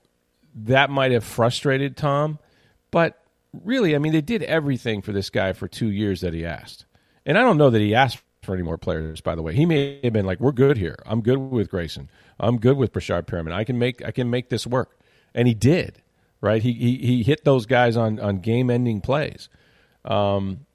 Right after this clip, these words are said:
and in comebacks. So, you know, but, but, you know, and I think it's funny too, Steve, is that, oh my God, Tom Brady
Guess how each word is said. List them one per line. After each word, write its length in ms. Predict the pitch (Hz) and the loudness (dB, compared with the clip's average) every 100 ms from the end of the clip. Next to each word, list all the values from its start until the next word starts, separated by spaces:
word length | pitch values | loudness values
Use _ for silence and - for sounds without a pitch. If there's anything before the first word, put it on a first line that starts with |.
| _ - | _ -4
and 360 | 117 110 107 | 0 0 -2
in 180 | - 101 | -4 -4
comebacks. 460 | - 139 151 - - | -2 -2 -2 -6 -10
So, 640 | - - 120 107 107 104 _ _ _ _ _ _ _ _ _ _ - _ | -10 -2 2 2 2 -2 _ _ _ _ _ _ _ _ _ _ -20 _
you 160 | - 117 | -4 0
know, 160 | 101 | 0
but, 420 | 95 139 135 - - | 2 2 2 2 2
but, 480 | 156 104 98 - _ _ _ _ _ _ _ _ | 4 4 -2 -12 _ _ _ _ _ _ _ _
you 80 | - | -6
know, 240 | 104 95 - _ _ - - _ _ | -4 -4 -8 _ _ -20 -20 _ _
and 160 | 127 131 | -6 -4
I 40 | |
think 180 | 135 202 | 0 0
it's 100 | 139 | 0
funny 240 | 147 127 | -2 -2
too, 220 | 113 131 113 | -2 -4 -4
Steve, 240 | 110 101 | -4 -4
is 80 | 101 | -2
that, 200 | 98 _ _ _ _ _ _ _ _ | -4 _ _ _ _ _ _ _ _
oh 120 | - 156 | -2 0
my 100 | 135 | 0
God, 400 | 123 131 123 98 | 2 2 2 0
Tom 260 | 135 147 | 0 0
Brady 440 | 139 131 139 127 | 0 0 0 -2